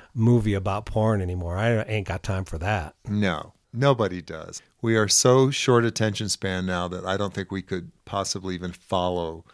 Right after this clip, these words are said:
Speaker 2: a train of thought for thirty minutes.
Speaker 1: Well, if you can remember back to some of those, the, the plot lines, uh, were a little thin anyway. So sometimes on the V-,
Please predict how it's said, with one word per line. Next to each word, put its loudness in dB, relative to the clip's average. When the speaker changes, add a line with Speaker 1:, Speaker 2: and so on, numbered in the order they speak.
Speaker 2:
a -14
train -4
of -8
thought -2
for -12
thirty -8
minutes. -10
Speaker 1:
Well, 2
if -2
you -2
can 0
remember 4
back 0
to -8
some -2
of -2
those, -2
the, -4
the -6
plot 0
lines, -4
uh, -6
were 0
a 0
little -4
thin 0
anyway. -2
So -4
sometimes 2
on 2
the 4
V-, 0